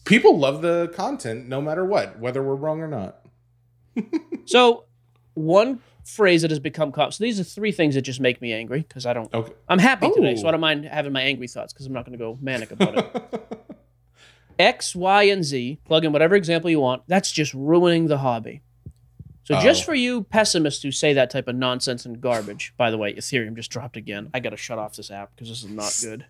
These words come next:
Speaker 1: turn
Speaker 2: Nah, I
Speaker 1: off your phone.
Speaker 2: Um, the hobby's not ruined. The hobby is bigger now than it's ever been.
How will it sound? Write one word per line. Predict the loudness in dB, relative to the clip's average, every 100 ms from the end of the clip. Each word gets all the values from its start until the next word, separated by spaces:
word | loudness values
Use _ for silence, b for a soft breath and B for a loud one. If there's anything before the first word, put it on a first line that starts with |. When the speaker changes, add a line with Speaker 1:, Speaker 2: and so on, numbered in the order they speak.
| -4
Speaker 1:
turn | 4 6
Speaker 2:
Nah, | 6 4
I |
Speaker 1:
off | 2 0 -2
your | -6
phone. | -12 -4 2 4 2 2 4
Speaker 2:
Um, | 4 2 -2 _ _ _ _ _ _ _
the | -2
hobby's | 2 2 2
not | 0 0
ruined. | 0 -2 -6 -6
The |
hobby | 2 2 2
is | 2
bigger | 2 4 4
now | 2 0
than | 0
it's | -2 -2
ever | -2 2
been. | 2 2 0